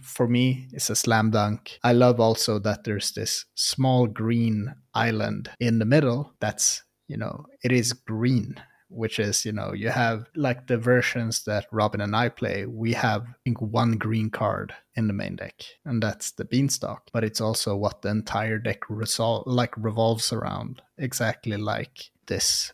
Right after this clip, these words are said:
basic. So yeah, I, I like these, and stained glass is great. I think it's very pretty.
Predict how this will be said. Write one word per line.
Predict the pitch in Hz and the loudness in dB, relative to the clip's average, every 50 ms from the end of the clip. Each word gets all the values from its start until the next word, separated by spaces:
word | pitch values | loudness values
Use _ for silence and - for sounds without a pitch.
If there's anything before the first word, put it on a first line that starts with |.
| _ | _
basic. | - 120 135 131 - 139 - _ - - - _ _ _ | 0 2 2 2 2 -2 -6 _ -16 -20 -20 _ _ _
So | - - - | -6 -4 0
yeah, | 139 165 143 - - _ _ | 0 0 0 -2 -8 _ _
I, | 123 120 123 131 120 - - | 0 2 2 2 0 0 0
I | 139 | 2
like | 127 131 131 123 123 - | 4 4 4 2 2 -2
these, | 117 117 - - - - - - - - | -4 -4 -2 -4 -4 -6 -10 -14 -2 2
and | 123 127 120 117 - | 4 4 4 4 2
stained | - - - - 131 127 123 117 110 | 0 -2 0 2 4 4 4 4 2
glass | 110 98 90 - - - - | 0 -2 -2 -2 -2 -4 0
is | - - - | 4 4 4
great. | - - - - - - - - - - - - - - - _ - | 4 4 -2 -4 -6 -6 -8 -10 -14 -18 -18 -18 -18 -20 -20 _ -10
I | - 117 | -10 -6
think | - - 104 117 - - - | -4 -4 -6 -6 -8 -10 -14
it's | - - - - | -12 -10 -10 -8
very | - - 101 - - | -6 -4 -6 -6 -6
pretty. | - - - 107 - - - | -8 -10 -10 -10 -10 -10 -14